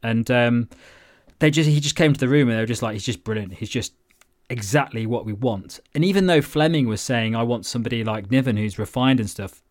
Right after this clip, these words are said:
they, they didn't necessarily want that. They wanted, they wanted to make money. They, they didn't care that it, Fleming was going, "He's not true to the,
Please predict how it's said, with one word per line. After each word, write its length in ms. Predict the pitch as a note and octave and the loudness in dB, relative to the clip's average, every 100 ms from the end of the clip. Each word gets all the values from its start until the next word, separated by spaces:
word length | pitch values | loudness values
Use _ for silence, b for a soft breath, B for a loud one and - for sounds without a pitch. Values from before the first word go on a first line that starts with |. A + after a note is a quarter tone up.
| _ | _
they, 260 | D3 E3 D3+ - | -2 -2 -2 -6
they 160 | - E3 | -2 0
didn't 340 | D#3 E3+ D3+ | 2 2 2
necessarily 480 | B2 B2+ A#2+ C#3 B2 | 0 -2 -2 -2 -2
want 200 | A#2+ D3 | -2 -4
that. 140 | B2+ G#2+ | -4 0
They 120 | D3 | 2
wanted, 300 | D3+ D3 - - | 2 0 -2 -6
they 100 | - | 0
wanted 200 | F3+ G#3 D3+ | 2 4 4
to 40 | |
make 180 | C3+ A2 | 2 2
money. 360 | D3+ E3+ D#2+ - b b b b b | 0 0 -2 -10 b b b b b
They, 180 | D#3+ F3 D3 | 0 0 0
they 140 | - F#3+ | 0 2
didn't 180 | F#3+ B2+ | 0 -2
care 220 | D#3 E3 | 2 2
that 140 | C3+ - | 2 -2
it, 140 | - _ _ | -12 _ _
Fleming 320 | - C#3+ C3+ | -2 2 2
was 100 | A2+ | 0
going, 260 | B2 A#2 A2+ | -2 -2 -2
"He's 140 | A#2 | -4
not 160 | D#3+ - | -6 -4
true 200 | E3 D3+ | -2 -2
to 100 | C#3 | 0
the, 220 | C#3 C3+ | -2 -2